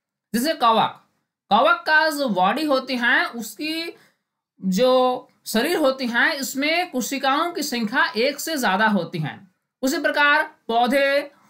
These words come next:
और जंतु, इसके शरीर में कोशिकाओं की संख्या बहुत अधिक होती है, इसलिए ऐसे जीवों को हम बहुकोशिकीय जीव कहते हैं। इस प्रकार कोशिका के संख्या के आधार पर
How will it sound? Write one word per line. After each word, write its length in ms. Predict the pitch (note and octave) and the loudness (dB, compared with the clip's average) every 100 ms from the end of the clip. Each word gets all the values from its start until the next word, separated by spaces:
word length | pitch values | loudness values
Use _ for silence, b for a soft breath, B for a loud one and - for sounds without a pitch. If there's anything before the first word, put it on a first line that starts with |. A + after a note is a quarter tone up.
| b | b
और 160 | F3+ F#3+ | 2 2
जंतु, 580 | A3+ C4 C4+ D4+ D#4+ | 2 0 -2 -4 -6
इसके 280 | A#3 G3+ C#4+ | -6 -8 -6
शरीर 460 | C#4+ G#3+ C4 F4+ B4+ b b b | -2 -2 -2 -4 -6 b b b
में 280 | G3 B3 C4+ | -2 0 0
कोशिकाओं 640 | B3 A3+ C4 C4 C4+ E4 F4 | -2 -4 -2 0 2 2 -2
की 120 | D4 | -4
संख्या 500 | B3 A#3+ G#3 D4 F4+ - b b b | -4 -2 0 2 2 0 b b b
बहुत 240 | A3+ E4 - | 2 2 0
अधिक 260 | A#3 D#4 | -2 -2
होती 220 | B3+ G#3 G3+ | -2 0 2
है, 160 | G3 | 2
इसलिए 240 | A3 C#4+ D4 | 0 0 2
ऐसे 400 | B3 B3+ D#4+ D4+ | 2 0 -2 -4
जीवों 340 | C4 B3+ C4+ | -2 0 0
को 120 | C4+ | 0
हम 260 | B3+ D#4 F4 | -2 -2 -2
बहुकोशिकीय 800 | A3+ B3 B3 A3+ G#3+ C4+ C#4+ C#4+ | -2 -2 -2 -4 -4 -8 -2 -2
जीव 240 | G3+ A#3+ | 0 -4
कहते 300 | G#3 F#3 F3+ F#3 | 0 0 0 -4
हैं। 260 | C#3+ - _ _ _ _ - | -6 -10 _ _ _ _ -10
इस 100 | C#4 | -8
प्रकार 420 | D4 C#4+ D4+ E4 | -4 2 4 2
कोशिका 640 | F4 B3+ A#3 C4+ C4+ C#4+ D#4 | 0 -4 -4 -4 0 2 0
के 180 | D4 C4+ | -2 -4
संख्या 480 | C4+ G3+ G3 B3+ C4+ | 0 0 0 0 0
के 100 | B3+ | 2
आधार 440 | G3 F#3+ G#3+ C#4 | 0 0 2 0
पर 320 | C#4+ F#3+ G#3+ | 0 0 2